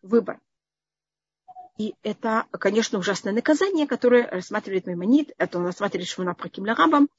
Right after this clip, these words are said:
Это и есть какая-то грань, когда человек переходит эту грань. Вопрос, а, может ли еврей перейти такую грань? И это целый спор. Или, может быть, любой может исправиться, но для этого, когда он переходит эту грань, исправиться уже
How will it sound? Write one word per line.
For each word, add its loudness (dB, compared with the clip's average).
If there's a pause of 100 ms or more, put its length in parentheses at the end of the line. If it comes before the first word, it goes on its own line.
(160)
Это 2
и 2
есть 0
какая-то -4
грань, 0
когда -4
человек -6
переходит -2
эту -16
грань. -18 (560)
Вопрос, 2 (360)
а, -6
может 4
ли -4
еврей 4
перейти -4
такую -12
грань? -20 (1120)
И 4
это 6
целый 0
спор. -14 (460)
Или, 6
может 6
быть, 0
любой 0
может -6
исправиться, -4
но -6
для 0
этого, 2
когда -4
он -2
переходит -4
эту -12
грань, 2 (280)
исправиться 2
уже 2